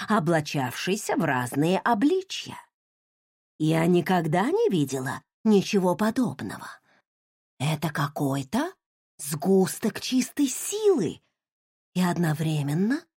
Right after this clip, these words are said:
будто неупокоенная душа. С чего ты взяла,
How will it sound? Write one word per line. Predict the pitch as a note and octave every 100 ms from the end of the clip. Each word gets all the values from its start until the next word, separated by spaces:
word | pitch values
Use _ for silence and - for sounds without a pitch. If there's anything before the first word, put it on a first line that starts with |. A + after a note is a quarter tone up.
| _ -
будто | A3 G#3+ G3+ G#3
неупокоенная | G3 F3 D3+ F3 - G3 G3 G3+ G#3+ A3 A3
душа. | G3 A#3 - - E4+ D4 F#3+ _ _ _ _ _ _ _ _ _ _ _ _ _ _
С | - -
чего | G#3+ G3 G3+
ты | G#3
взяла, | G#3 G3+ C#4 F#4+ E3